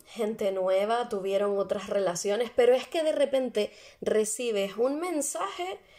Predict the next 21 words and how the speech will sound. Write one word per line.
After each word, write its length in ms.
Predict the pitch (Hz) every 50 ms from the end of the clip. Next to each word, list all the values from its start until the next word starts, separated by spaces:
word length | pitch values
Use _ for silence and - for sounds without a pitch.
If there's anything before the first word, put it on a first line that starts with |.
| - - - - _ -
una 300 | 277 294 302 311 330 320
notificación. 960 | 320 302 269 - 269 262 262 262 226 - 226 214 - - 247 262 294 311 269
Mira, 400 | 247 220 - 170 175 170 - - _
esto 320 | - 262 254 - 359 330 -
puede 300 | 294 320 311 302 285 -
ser 340 | - - 185 175 - - - _ _ _ _ _ _ _ _ _ _ _ _ _ _ _ _ _ - - - _ _ _ _ _ _ _ _ _ _ _ _ _ _ _ _ _ _ _ _ _ _ _ _ _ _ _
que 120 | - 277 240
te 180 | - 233 226
llamen 280 | 220 233 247 277 294 285
por 200 | - 302 294 -
teléfono, 680 | - 220 208 196 190 190 190 - 170 156 170 - - - _ _ _ _
que 120 | - 190
te 140 | 190 196 196
manden 360 | 190 185 196 214 233 247 254
un 140 | 277 277 269
mensaje, 800 | 262 247 233 220 - - 180 208 220 214 233 262 277 285 294 262
yo 120 | 220 208
qué 100 | - 226
sé, 340 | 202 - - - 269 - - _ _
al 160 | - 202 196
WhatsApp, 600 | 175 175 180 175 175 - - - 190 185 185 -